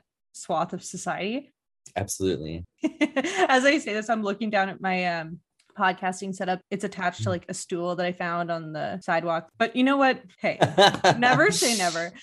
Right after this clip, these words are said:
Speaker 1: Um,
Speaker 2: Exactly.
Speaker 1: <laughs> okay, so you got into it
Speaker 2: Oh, yeah, okay.
Speaker 1: recently.
Speaker 2: I, I went through a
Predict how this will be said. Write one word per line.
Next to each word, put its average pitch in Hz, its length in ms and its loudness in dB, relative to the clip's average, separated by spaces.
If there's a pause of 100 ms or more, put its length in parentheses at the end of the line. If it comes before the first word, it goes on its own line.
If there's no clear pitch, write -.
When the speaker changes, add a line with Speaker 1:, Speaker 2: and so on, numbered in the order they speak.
(240)
Speaker 1:
Um, 233 260 4
Speaker 2:
Exactly. 92 600 2
Speaker 1:
<laughs> - 840 -4
okay, 214 220 -6
so - 160 -10
you 247 320 -2
got 294 180 2
into 226 400 -4
it 190 220 2
Speaker 2:
Oh, 165 80 10
yeah, 135 220 8
okay. - 240 2
Speaker 1:
recently. 156 280 -6 (360)
Speaker 2:
I, 120 360 4
I 117 180 6
went 113 280 2
through 143 200 0
a 101 460 -2